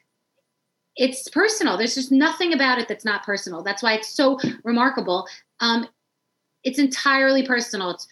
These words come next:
your pride. It's who you are. And it doesn't even matter what you're doing. If you're, if you are taking your clothes off for money, it's personal. You're doing this because you, you, you need the money. You wanna support your children. It makes you feel a certain way.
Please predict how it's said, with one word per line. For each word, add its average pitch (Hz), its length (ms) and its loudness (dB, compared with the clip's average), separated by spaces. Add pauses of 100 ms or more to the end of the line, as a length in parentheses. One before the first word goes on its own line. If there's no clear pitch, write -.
(160)
your 233 160 -2
pride. 233 640 2
It's 170 160 -6
who 233 140 -4
you 226 260 0
are. 208 340 0
And 196 80 -2
it 208 80 -4
doesn't 302 240 2
even 294 240 4
matter 254 520 2 (280)
what 247 340 2
you're 247 240 4
doing. 320 280 0 (240)
If 302 180 0
you're, 330 340 4
if 294 220 0
you 339 180 4
are 285 320 2
taking 240 380 2
your 320 160 2
clothes 233 260 0
off 269 200 2
for 294 100 2
money, 294 400 2 (680)
it's 277 200 2
personal. 302 480 2
You're 220 180 0
doing 269 320 4
this 277 200 2
because 226 440 0 (260)
you, 214 380 -2
you, 202 260 -4
you 190 140 -6
need 202 280 -2
the 240 60 2
money. 233 580 0
You 208 140 -6
wanna 208 220 0
support - 400 -6 (320)
your - 80 -8
children. 220 640 -2 (280)
It 220 80 -4
makes 214 200 -2
you 196 80 -6
feel 240 340 -2
a 233 60 0
certain 226 340 0
way. 220 380 0